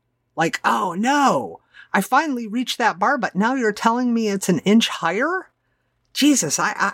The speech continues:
I worked so hard all this time just to get to that level. I don't know that I have it in me to go an inch more." And so that was, you know, kind of a part of this, you know, journey for me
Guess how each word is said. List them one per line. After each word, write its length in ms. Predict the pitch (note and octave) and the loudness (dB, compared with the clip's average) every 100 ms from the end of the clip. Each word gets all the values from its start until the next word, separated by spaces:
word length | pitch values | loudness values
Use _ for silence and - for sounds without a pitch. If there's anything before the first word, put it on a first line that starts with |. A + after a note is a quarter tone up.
| B3+ | 0
I 40 | |
worked 280 | D4+ C#4+ - | 0 0 0
so 140 | A3+ F3 | 0 0
hard 280 | - A3+ | 0 0
all 160 | G#3+ G#3+ | 0 -2
this 220 | G3 F#3+ | -4 -2
time 240 | - G#3 G#3+ | 0 0 0
just 180 | G#3+ - | -2 -2
to 60 | |
get 160 | G#3+ A#3 | -2 0
to 80 | F3 | -2
that 420 | D3+ F#3 D#4+ G3+ | -2 -2 -2 0
level. 300 | F3+ C3+ C3+ | -2 0 0
I 120 | D3+ | 2
don't 260 | C#4 G3+ B2 | 2 2 4
know 240 | F3 D#4+ | 4 4
that 140 | B3 C3+ | 2 0
I 140 | C3 | 0
have 260 | C3 C#3 C3 | 0 -2 -2
it 80 | |
in 200 | - D3+ | 0 2
me 140 | C3+ B2 | 2 0
to 140 | - | 0
go 240 | C3+ C3 B2 | 2 2 2
an 80 | |
inch 340 | B2 C3+ B2 - | 0 0 2 2
more." 420 | A#2+ G#2+ F#2 - _ _ _ _ _ _ _ _ _ _ _ _ _ _ _ | 2 2 -2 -6 _ _ _ _ _ _ _ _ _ _ _ _ _ _ _
And 160 | G3 G3+ | 0 2
so 140 | A3+ | 0
that 280 | G3+ B3+ C#4+ | 0 -2 -2
was, 440 | B3+ F#3+ D#3+ - _ _ - | -4 -2 -2 -4 _ _ 0
you 140 | F#3 | 2
know, 200 | D3+ C3 | 4 2
kind 380 | - - F#3 F3 | 0 -2 0 0
of 100 | D3 | 0
a 80 | C3+ | -4
part 400 | - F3 D3+ - | -4 0 0 0
of 280 | D3 B2+ C3+ | -2 0 2
this, 500 | C3 A#2+ - - - _ _ _ _ _ _ _ - | 2 4 0 -2 -10 _ _ _ _ _ _ _ 2
you 100 | C3 | 4
know, 140 | B2 | 4
journey 400 | A#2 D3+ D#3 C#3+ | 4 2 2 0
for 240 | - B2 | 0 2
me 580 | B2 C#3 C#3+ A#2+ G#2+ G#2+ | 4 6 4 4 2 0